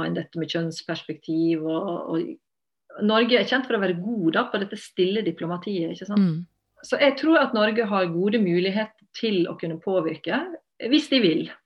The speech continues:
Speaker 1: Og hvis de, og hvis de virkelig da tar opp denne sta-, stafettpinnen fra, fra Sverige. De, de sier de skal gjøre det, men, men jeg må jo si at jeg, jeg reagerte jo litt og ble litt forundret da Norge sendte ut sin første pressemelding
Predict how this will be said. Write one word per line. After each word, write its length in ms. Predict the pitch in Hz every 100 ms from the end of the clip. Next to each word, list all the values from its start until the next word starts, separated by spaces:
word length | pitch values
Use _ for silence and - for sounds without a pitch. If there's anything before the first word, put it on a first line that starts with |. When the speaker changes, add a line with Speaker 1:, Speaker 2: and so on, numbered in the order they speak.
| _ -
Speaker 1:
Og 60 | 240
hvis 160 | 262 -
de, 100 | 196 - -
og 60 | 226
hvis 140 | 247
de 80 | 220
virkelig 320 | 190 196 220 185
da 80 | 185 - _ _ -
tar 400 | - 170 180 240
opp 140 | 247
denne 160 | 160 214
sta-, 220 | - 196
stafettpinnen 800 | 196 - 190 202 - 180 165 165
fra, 400 | 190 170 170 175
fra 140 | 170 175
Sverige. 380 | - - - - - _ _ _ -
De, 400 | 220 220 208 208
de 120 | 214
sier 240 | 202 233 247
de 80 | 202
skal 160 | 190 170
gjøre 220 | 170 226
det, 140 | 220 330 480 - - _ -
men, 140 | 247 240
men 140 | 247 254
jeg 60 |
må 80 | 269
jo 60 | 247
si 120 | 262 247
at 160 | 247
jeg, 140 | 208 -
jeg 540 | 208 208 208 220 214
reagerte 480 | 208 208 233 233 196
jo 20 |
litt 460 | 175 240 - _ 190
og 80 | 190
ble 80 | 220
litt 160 | 240 -
forundret 500 | 214 214 202 175 175 190
da 80 | 196 190 190 190 - _ _ _ _ 190
Norge 240 | 185 196 208
sendte 320 | 170 170 208
ut 80 | 180
sin 140 | 165 -
første 340 | 175 - - -
pressemelding 720 | 175 - 196 185 165 165